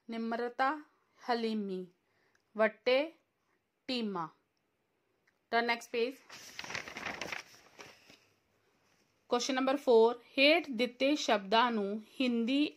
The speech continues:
ਅਤੇ ਅੰਗਰੇਜ਼ੀ ਵਿੱਚ ਲਿਖੋ। ਕਾਂ,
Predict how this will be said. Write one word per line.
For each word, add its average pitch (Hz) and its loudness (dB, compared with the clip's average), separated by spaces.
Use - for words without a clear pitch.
ਅਤੇ 247 2
ਅੰਗਰੇਜ਼ੀ 214 0
ਵਿੱਚ 202 -4
ਲਿਖੋ। 208 -2
ਕਾਂ, 247 8